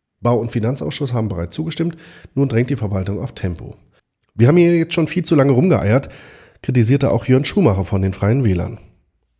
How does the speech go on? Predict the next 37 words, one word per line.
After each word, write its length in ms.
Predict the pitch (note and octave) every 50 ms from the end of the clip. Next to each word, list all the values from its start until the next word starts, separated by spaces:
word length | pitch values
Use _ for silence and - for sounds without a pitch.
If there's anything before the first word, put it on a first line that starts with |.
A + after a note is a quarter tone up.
| _ _ _ _ _ -
Diskussionen 500 | A#2+ A#2+ - D#3 - D3+ D3 F3+ G3 E3+
gab 220 | C#3 B2 D3 -
es 100 | - -
über 160 | - C3+ C3
die 80 | A#2+ A#2+
Reihenfolge 480 | G2+ G#2 A2 B2 A#2+ A#2+ B2 A#2+ A2+ A2+
der 80 | A2
Baugebiete. 600 | F#2+ F#2+ F#2 F#2 F2 F2 - - - - - - - - _ _ - - - - - - _ _
Während 240 | G#2+ A2+ A#2 A#2+ B2+
die 80 | A2+
S 140 | F#2 G#2+ -
P 100 | - A2+
D 180 | F#2+ A#2 D3+ F3
die 160 | E3 E3 -
umstrittene 460 | - C3 A#2 - - C#3+ - C#3+ A#2
Möhrstraße 580 | G#2+ A2 B2+ C#3+ - - C#3+ C3 B2 - C3 A#2+
zuletzt 380 | - - B2+ F3+ F#3+ - -
entwickeln 440 | - G2+ F#2+ F2+ F#2+ - G#2 G2 F#2
wollte, 360 | F#2 F#2+ G2 G#2+ C#3 D3+ D#3 - - - - - _ _
setzten 380 | - B2 B2+ B2 - B2+ A2
sich 180 | A2+ A2+ - -
C 140 | - A#2 A2
D 120 | G#2+ -
U 180 | - C3+ D#3+ G3
und 120 | F#3+ -
Freie 260 | - - A#2 A#2+ A2
Wähler 220 | A2+ G#2 A#2 D3 D3
mit 160 | C3 A#2+ B2
dem 120 | A#2 G#2+ G2+
Wunsch 200 | G#2+ B2+ - -
durch, 280 | C#3 C#3+ D3 D3+ D3 - - - - - - - _ _
sich 260 | - - B2+ A#2+ -
nach 160 | B2+ B2 A#2
den 160 | - C#3+ C#3
Bürgerwünschen 480 | C3+ F#3 G3 E3 A2 F#2+ F#2+ - - F2
zu 140 | - - C2+
richten. 320 | D#2 F2+ - - E2 -